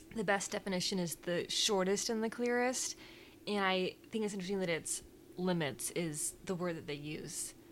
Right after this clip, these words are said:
Like, there is a too much and a too little and a, <laughs> it's like the,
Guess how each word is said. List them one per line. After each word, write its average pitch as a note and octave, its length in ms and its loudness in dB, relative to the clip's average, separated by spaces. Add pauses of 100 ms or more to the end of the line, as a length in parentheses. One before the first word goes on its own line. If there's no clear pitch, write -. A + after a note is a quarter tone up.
(140)
Like, F3 320 0 (280)
there F#3+ 180 6
is F#3 160 4
a E3 140 4
too - 240 0
much G#3+ 280 4
and F#3+ 100 4
a F3 40 2
too G3 240 0
little F#3 400 6
and E3+ 140 4
a, D#3 160 2 (360)
<laughs> A3 140 10 (400)
it's D4 100 4
like D4 200 12
the, G3+ 300 10